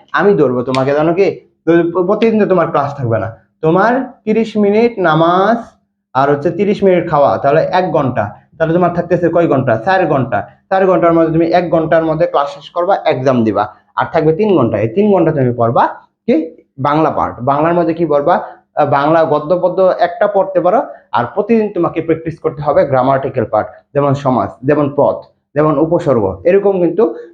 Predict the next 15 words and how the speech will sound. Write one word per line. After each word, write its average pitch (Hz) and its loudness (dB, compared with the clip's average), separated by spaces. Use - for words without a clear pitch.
উম, 165 -2
ইয়া 190 2
করতে 135 -2
হবে। 123 0
এখন 190 0
বলতে 185 0
পারেন 180 2
যে, 160 2
"ভাই, 151 0
আমি 156 0
তো 175 0
পড়া 175 2
গোছাতে 160 -2
পারতেছি 139 -4
না," 180 -2